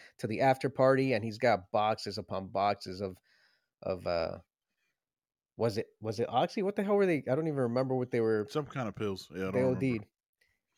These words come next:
Speaker 1: And, um, I was not surprised that he was the bad guy, I guess, quote unquote, but I was surprised that he got shot in the head, in the, or in the neck and head. Yeah, that
Speaker 2: Yeah.
Speaker 1: was, that caught me completely off guard.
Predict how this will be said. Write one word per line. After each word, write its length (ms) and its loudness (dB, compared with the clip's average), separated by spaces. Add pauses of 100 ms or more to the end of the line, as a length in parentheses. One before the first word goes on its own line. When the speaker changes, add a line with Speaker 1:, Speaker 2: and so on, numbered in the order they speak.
(180)
Speaker 1:
And, 540 -2
um, 500 2 (1800)
I 100 4
was 360 4
not 220 6
surprised 380 4
that 100 2
he 120 2
was 400 2
the 120 -2
bad 340 4
guy, 180 6
I 60 4
guess, 340 0
quote 220 -4
unquote, 360 -2
but 120 2
I 60 4
was 140 -2
surprised 400 0
that 100 -2
he 60 -4
got 180 0
shot 180 2
in 40 -6
the 80 -2
head, 220 2
in 160 -12
the, 60 -4
or 180 -6
in 80 -6
the 120 -4 (100)
neck 480 -2 (100)
and 140 -6
head. 260 -2 (560)
Yeah, 140 2
that 140 6
Speaker 2:
Yeah. 20 0
Speaker 1:
was, 360 -2
that 120 -2
caught 200 2
me 60 -4
completely 400 -2
off 160 -2
guard. 300 -2